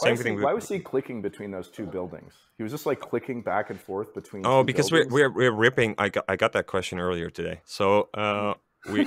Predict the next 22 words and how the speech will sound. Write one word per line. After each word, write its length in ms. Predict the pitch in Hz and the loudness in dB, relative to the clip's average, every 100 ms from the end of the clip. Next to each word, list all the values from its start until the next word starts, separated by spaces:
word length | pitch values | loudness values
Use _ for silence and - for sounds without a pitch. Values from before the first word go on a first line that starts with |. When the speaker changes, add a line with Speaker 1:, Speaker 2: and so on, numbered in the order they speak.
| 101 | 0
Speaker 2:
we 100 | 113 | -4
just 240 | 131 131 | -2 -4
ripped 300 | 98 107 - | 2 2 4
this 200 | 127 147 | 0 0
from, 380 | - 101 98 95 | -2 -2 -2 -4
uh, 280 | 90 90 87 - | -6 -6 -6 -4
Artosis. 600 | 90 101 101 143 135 - _ _ _ | -4 -4 -4 -6 -8 -16 _ _ _
Speaker 1:
Hmm. 160 | - 113 95 | -14 -12 -4
Speaker 2:
And 100 | 92 | 0
Speaker 1:
Who's 140 | 92 | 2
Speaker 2:
I, 20 | |
I, 60 | 127 | 0
Speaker 1:
Artosis? 400 | 67 - 85 - _ _ _ - | -2 -6 -8 -14 _ _ _ -4
Speaker 2:
uh, 300 | 101 98 95 | 0 2 2
he's 220 | 104 98 | 0 2
a, 240 | 104 98 | 4 4
um, 440 | 95 92 92 90 92 _ _ _ _ _ _ _ _ | 4 4 2 -2 -10 _ _ _ _ _ _ _ _
he's 240 | 110 110 | -4 -2
an 80 | 113 | 0
American 460 | 107 123 131 120 101 | 4 4 4 0 2
that, 280 | 101 98 98 _ | 2 2 -2 _
uh, 380 | 95 92 90 90 | -12 -8 -8 -8